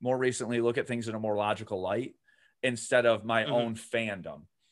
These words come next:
Speaker 1: So with that being said, I have grown accustomed to not necessarily rooting on Tom Brady, but I'm definitely no longer a Tom Brady hater.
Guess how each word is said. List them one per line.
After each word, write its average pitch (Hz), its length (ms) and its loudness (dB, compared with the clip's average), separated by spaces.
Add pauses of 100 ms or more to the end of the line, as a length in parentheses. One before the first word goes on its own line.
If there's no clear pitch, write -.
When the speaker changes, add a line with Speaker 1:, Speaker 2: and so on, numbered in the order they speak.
(280)
Speaker 1:
So 147 680 4 (180)
with 143 300 2
that 135 200 4
being 123 240 -4
said, 123 500 4
I 123 180 4
have 127 280 0
grown 120 280 -2
accustomed 110 580 -4
to 104 420 -6 (1200)
not 160 220 0
necessarily 151 460 0
rooting 135 320 -4
on 123 220 -2
Tom 131 200 -2
Brady, 131 260 2
but 123 180 2
I'm 120 200 2
definitely 131 440 0
no 127 140 -2
longer 123 260 0
a 120 60 0
Tom 113 260 -4
Brady 117 220 -2
hater. 95 520 -8